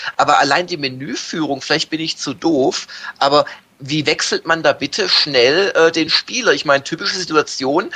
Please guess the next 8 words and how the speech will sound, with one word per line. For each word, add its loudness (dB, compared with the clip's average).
eine 0
Dreijährige, 2
eine -2
Fünfjährige 0
und -2
das 0
eigentliche 2
Geburtstagskind 0